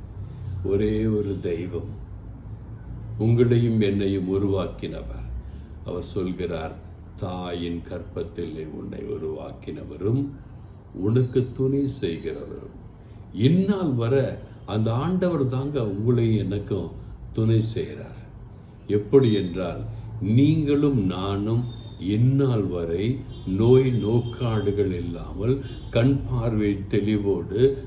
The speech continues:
காதுகள் நன்றாக கேட்க, நன்றாக சுவாசிக்க,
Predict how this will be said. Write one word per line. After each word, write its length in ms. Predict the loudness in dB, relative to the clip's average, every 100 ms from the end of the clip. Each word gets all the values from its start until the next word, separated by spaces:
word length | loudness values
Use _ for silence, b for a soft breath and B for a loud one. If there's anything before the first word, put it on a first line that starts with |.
| -6
காதுகள் 600 | -2 2 2 4 4 4
நன்றாக 800 | 2 0 -2 -2 -2 -2 -2 -4 -4
கேட்க, 640 | -4 -2 -2 -4 -2 0 -2 B B
நன்றாக 600 | -2 4 6 6 4 2 0 0
சுவாசிக்க, 800 | 0 0 0 -2 -4 0 2